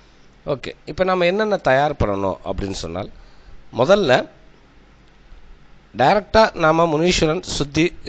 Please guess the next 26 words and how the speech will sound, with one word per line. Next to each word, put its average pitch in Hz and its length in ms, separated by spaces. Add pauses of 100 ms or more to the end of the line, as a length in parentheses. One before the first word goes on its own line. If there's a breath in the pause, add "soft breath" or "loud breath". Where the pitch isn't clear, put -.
(120)
சாரி, 117 320
சித்தி 151 300
வந்து 147 260 (100)
பண்ணிட 127 260
முடியாது. 104 720 (680 soft breath)
அப்போ 226 260
அதுக்கு 196 340
முன்னாடி 190 640
நாம 170 260
சில 160 220
விஷயங்கள் 156 500
தயார் 135 320
பண்ணணும்னு 123 460
சொல்லியாச்சு. 90 420 (140)
என்னென்ன 160 320
தயார் 127 300
பண்ணணும் 107 520
அப்படின்றத 92 480
பார்க்கலாம். 90 420 (2000 soft breath)
அதுக்கு 202 300
முன்னாடி 208 260
இன்னொரு 202 300
விஷயம் 180 320
என்ன 156 200
அப்படின்னு 139 160
சொன்னா, 123 440